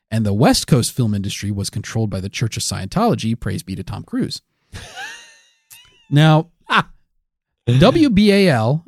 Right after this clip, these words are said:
uh, the lo-, a local T V station in Baltimore, spoke to a member from a Maryland Freemason lodge who said that on the day Ray disappeared,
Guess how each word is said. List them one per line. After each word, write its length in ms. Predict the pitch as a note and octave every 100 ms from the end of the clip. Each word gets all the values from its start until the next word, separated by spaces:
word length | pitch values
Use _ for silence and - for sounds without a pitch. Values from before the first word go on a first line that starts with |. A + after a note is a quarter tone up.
| -
uh, 220 | A#2 A#2
the 120 | A#2+
lo-, 200 | C3+ E3+
a 80 | C#3
local 240 | D3+ F3
T 160 | E3 F3
V 100 | C#3
station 380 | C3+ A2 A2 A#2+
in 80 | A#2
Baltimore, 480 | F#2+ F2+ G2 G2 - _ _ _
spoke 380 | - E3+ A#3
to 120 | - A#3+
a 60 |
member 260 | D#3 C#3 C3
from 200 | - B2
a 80 | A#2
Maryland 500 | A#2 C#3 F#3 E3 B2
Freemason 640 | - F#3 B3+ A3+ E3+ C#3
lodge 500 | C3 E3+ G2+ F#2+ - - _ _
who 120 | - D3
said 240 | - D3+
that 160 | C3+ -
on 200 | C#3 F#3+
the 80 | E3+
day 260 | C#3 F#3
Ray 220 | F#3+ F3+
disappeared, 680 | E3 C#3+ - - F#3 B2 G2